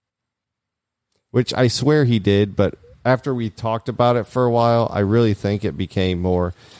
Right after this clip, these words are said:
I think he played an Arabian, something like that,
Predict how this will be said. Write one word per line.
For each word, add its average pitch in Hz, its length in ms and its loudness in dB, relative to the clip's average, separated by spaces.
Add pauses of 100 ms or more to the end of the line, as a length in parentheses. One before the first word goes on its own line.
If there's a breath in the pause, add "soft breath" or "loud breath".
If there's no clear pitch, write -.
(320 loud breath)
I 104 120 0
think 113 220 -2
he 117 120 0
played 101 540 0 (600)
an 95 120 -2
Arabian, 101 840 0
something 101 360 -2
like 101 200 0
that, 104 320 0